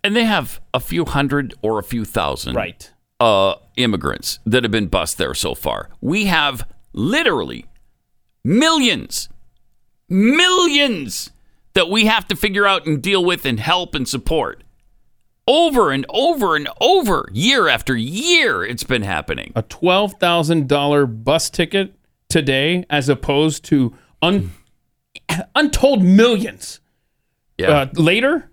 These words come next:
Speaker 1: Mm-hmm.
Speaker 2: And the cost of, of all of the stuff associated with it that isn't even financial. I mean,
Speaker 1: Mm-hmm.
Speaker 2: you talk about the crime, like, like you've always said, we've got enough criminals here.
Speaker 1: Yeah.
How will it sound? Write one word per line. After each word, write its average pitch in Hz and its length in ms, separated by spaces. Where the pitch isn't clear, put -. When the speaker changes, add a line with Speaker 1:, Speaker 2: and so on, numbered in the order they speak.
Speaker 1:
Mm-hmm. 95 400
Speaker 2:
And 156 160
the 143 60
cost 233 600
of, 151 420
of 139 300
all 233 400
of 135 120
the 123 80
stuff 180 500
associated 160 520
with 156 140
it 147 80
that 165 100
isn't 214 260
even 175 220
financial. 165 600
I 117 60
mean, 135 200
Speaker 1:
Mm-hmm. 143 80
Speaker 2:
you 190 80
talk 180 220
about 156 260
the 131 100
crime, 170 340
like, 151 200
like 165 180
you've 185 140
always 165 280
said, 139 300
we've 240 140
got 262 140
enough 214 180
criminals 170 420
here. 139 320
Speaker 1:
Yeah. 220 240